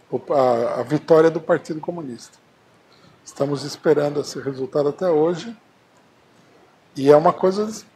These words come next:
assim, monstruosa de se falar. No final das contas, o que que significa essa declaração do P S T U?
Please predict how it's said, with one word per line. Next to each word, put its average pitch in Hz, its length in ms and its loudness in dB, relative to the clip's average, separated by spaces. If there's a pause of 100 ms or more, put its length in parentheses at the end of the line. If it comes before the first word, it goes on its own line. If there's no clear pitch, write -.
(320)
assim, 160 360 -4
monstruosa 151 800 4
de 110 100 -10
se - 100 -14
falar. 117 380 -12 (3250)
No 208 120 2
final 202 280 2
das 160 200 2
contas, 202 260 -2
o - 40 -12
que 208 100 -4
que - 100 -14
significa 170 520 -2
essa 147 160 -2
declaração 143 560 -2
do 135 80 -6
P 139 120 -8
S - 140 -10
T - 140 -14
U? 120 140 -12